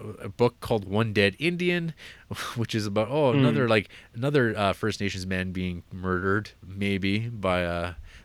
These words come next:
Speaker 1: by the popo. Uh, anyway.
Speaker 2: Allegedly.
Speaker 1: <laughs> Wink.
Speaker 2: Mm-hmm.
Speaker 1: Um, anyway, so yeah, that was really good. I liked that quite a bit. Um, and yeah,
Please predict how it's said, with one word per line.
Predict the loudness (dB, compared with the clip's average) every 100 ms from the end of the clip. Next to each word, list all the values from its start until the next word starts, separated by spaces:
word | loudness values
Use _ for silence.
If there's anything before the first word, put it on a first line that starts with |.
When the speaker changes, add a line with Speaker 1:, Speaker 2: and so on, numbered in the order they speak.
| -16
Speaker 1:
by | -6 -2
the | -2
popo. | -4 -4 -4 -2 0 2 0 -4 -18 -20 -12
Uh, | -2 2 4 2 0 -6
anyway. | -2 2 4 4 8
Speaker 2:
Allegedly. | 8 10 10 10 8 6 2 0 -8 -4 -4
Speaker 1:
<laughs> | -4 -10 -14 -10
Wink. | -6 -6 -4 -8 -8 -14 -14 -14 -18 -20 -18 -4
Speaker 2:
Mm-hmm. | 4 6 8
Speaker 1:
Um, | 8 8 6 6 6 6 4 0 -4
anyway, | 0 0 0 -4 -2
so | 4
yeah, | 4 4 0
that | 4
was | 4
really | 4 2
good. | 4 4 2 _ -6
I |
liked | -2 0
that | -2 -4
quite | -2 0
a |
bit. | 2 0 -2 -8 -6 -4
Um, | 0 0 0 -4 -4 -4
and | 0
yeah, | 2 2